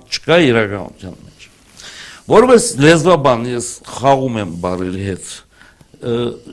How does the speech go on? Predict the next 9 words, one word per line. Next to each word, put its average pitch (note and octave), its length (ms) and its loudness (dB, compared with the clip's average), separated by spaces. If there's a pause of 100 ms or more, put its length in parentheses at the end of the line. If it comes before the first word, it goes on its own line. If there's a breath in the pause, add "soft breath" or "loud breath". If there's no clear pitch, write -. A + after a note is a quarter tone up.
(220)
առանց D3 480 2
աղավաղելու B2+ 840 2
իրենց F#2 440 -12 (380)
ինքնությունը, A2 760 -8 (260 soft breath)
սակայն C3 580 0 (520 soft breath)
կա F3+ 160 4 (100)
այսպիսի, B2+ 580 -4
ը, - 680 -12 (260)
մեխանիզմ, A2+ 680 -4